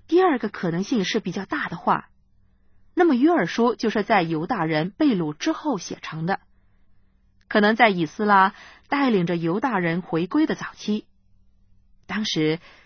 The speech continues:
祭司在社会里担当着领导的角色，所以先知书里面就只有祭司出现，而没有提到君王。还有一点就是书中提到了，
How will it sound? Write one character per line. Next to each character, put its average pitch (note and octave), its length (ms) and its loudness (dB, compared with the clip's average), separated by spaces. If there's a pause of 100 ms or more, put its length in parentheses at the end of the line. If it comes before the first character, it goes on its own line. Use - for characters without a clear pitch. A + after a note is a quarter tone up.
祭 B3 160 0
司 A3+ 220 0
在 A#3+ 140 -6
社 A3 200 -4
会 G#3+ 180 -2
里 D3+ 200 0
担 A#3+ 340 -2
当 A#3+ 160 4
着 G3 100 2
领 E3 220 -2
导 G3 120 -6
的 - 80 -12
角 D#3+ 200 -6
色， - 240 -4 (720)
所 - 160 2
以 D#4 100 6
先 E4+ 300 2
知 E4+ 120 2
书 E4+ 240 4
里 G3 140 2
面 D#3+ 300 -2 (340)
就 G3 180 2
只 F3+ 380 -2
有 A3+ 260 0
祭 B3 200 -4
司 - 180 -6
出 C#4 220 -4
现， - 260 -6 (460)
而 G#3+ 100 2
没 G#3+ 180 6
有 C#4+ 140 4
提 F3 160 -6
到 E3+ 160 -4
君 C#4 240 0
王。 D3 260 -6 (1120)
还 - 160 0
有 C4+ 100 2
一 A#3 120 0
点 E3+ 300 0 (260)
就 G#3 120 4
是 F#3+ 180 4
书 D#4 300 4
中 D#4+ 180 2
提 - 180 -6
到 D#3+ 200 2
了， C3+ 180 -2